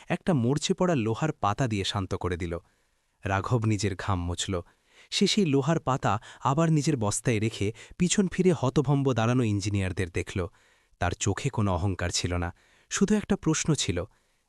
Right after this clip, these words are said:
"এখন কি আমি যেতে পারি?" হলে ছড়ানো নিস্তব্ধতা যশবর্ধনের তালির শব্দে ভাঙল। যশবর্ধন ধীরে ধীরে সেই মেশিনের কাছে এলেন, যেটা এই মাত্র নতুন জীবন পেয়েছিল। সে সেই মরচে পড়া লোহার পাতা দেখলেন,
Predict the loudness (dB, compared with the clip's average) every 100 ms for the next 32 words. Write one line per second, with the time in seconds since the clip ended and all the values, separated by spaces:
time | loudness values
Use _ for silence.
0 | _ -6 0 0 2 2 2 0 -2 0
1 | 0 -2 -6 _ _ _ _ _ _ -2
2 | 2 2 0 0 0 0 -2 -2 -4 -4
3 | -4 -2 -2 -2 -12 _ 0 0 2 2
4 | 2 2 0 0 0 0 -2 -2 -4 -2
5 | -4 -4 -4 -6 -10 _ _ _ _ -2
6 | 0 2 2 2 4 2 2 2 2 2
7 | 0 2 2 2 2 0 0 0 0 -2
8 | 0 0 0 -2 -4 -14 -2 2 2 2
9 | 2 2 0 -2 0 2 2 2 0 0
10 | 0 0 0 -2 -2 -4 -6 -8 _ _
11 | _ _ -6 0 2 2 2 2 0 0
12 | 0 0 2 0 0 -2 -2 -2 0 -2
13 | -2 -4